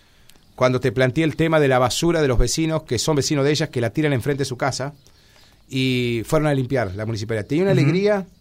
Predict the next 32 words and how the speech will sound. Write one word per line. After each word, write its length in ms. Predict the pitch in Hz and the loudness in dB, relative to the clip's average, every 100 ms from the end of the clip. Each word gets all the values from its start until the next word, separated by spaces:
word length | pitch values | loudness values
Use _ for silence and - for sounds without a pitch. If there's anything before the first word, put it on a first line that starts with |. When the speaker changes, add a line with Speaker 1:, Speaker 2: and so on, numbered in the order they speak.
| _ _ | _ _
Speaker 1:
porque 220 | 120 120 | -6 -2
Speaker 2:
Sí, 200 | 107 190 | 4 6
sí, 120 | - 214 202 165 | 6 4 4 4
el 60 | 190 | 6
Speaker 1:
ella 160 | - | 6
quiere 20 | 160 180 | 8 8
Speaker 2:
barrio. 40 | |
Speaker 1:
hacer 200 | 139 196 | 8 6
todo 180 | 196 190 | 6 8
bien, 380 | 190 185 180 160 | 8 6 4 4
tiene 180 | 180 165 | 2 2
limpita 320 | 156 185 170 | 0 4 8
Speaker 2:
Bueno, 180 | 180 160 | 8 10
Speaker 1:
su 40 | |
Speaker 2:
Barrio 160 | 214 170 | 10 10
Speaker 1:
casa. 60 | |
Speaker 2:
Cooperativo 420 | 175 175 175 220 208 | 10 8 8 8 6
es 80 | 175 | 8
otro 380 | 196 185 175 | 4 6 4
barrio 680 | - 156 175 170 185 202 247 - - - - | 6 8 8 10 10 10 6 -8 -20 -14 -2
importante 1120 | 156 147 143 147 147 214 208 180 170 185 185 | 2 4 6 4 6 8 8 6 0 0 0
desde 180 | 131 127 | -2 -2
el 80 | |
punto 300 | 131 165 151 | -2 -2 2
de 80 | 143 | 2
vista 240 | 156 151 147 | 2 0 -2
social, 480 | 135 - 175 175 | -2 2 4 4
que 60 | 151 | 2
hemos 160 | 151 147 | 2 0
intervenido 600 | 131 127 127 151 160 143 | 0 0 0 2 2 2
con 280 | 123 123 143 | 0 2 6
obras 680 | 180 170 160 175 202 - | 8 10 10 8 4 -10